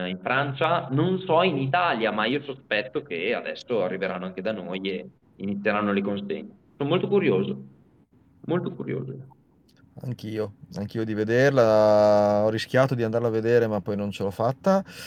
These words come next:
Speaker 2: Eh,
Speaker 1: Mhm.
Speaker 2: però mi piace, devo dire la verità, mi piace, però tutto sommato son contento ancora della mia.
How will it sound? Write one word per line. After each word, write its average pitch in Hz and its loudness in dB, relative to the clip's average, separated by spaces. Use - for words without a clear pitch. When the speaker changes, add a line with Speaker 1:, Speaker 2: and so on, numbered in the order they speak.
Speaker 2:
Eh, 101 4
Speaker 1:
Mhm. 131 -6
Speaker 2:
però 107 4
mi 95 -2
piace, 120 2
devo 90 -6
dire 85 -6
la 85 0
verità, 85 -6
mi 92 -6
piace, 110 -4
però 107 -2
tutto 135 -6
sommato 98 0
son 117 0
contento 98 0
ancora 90 2
della 85 0
mia. 90 0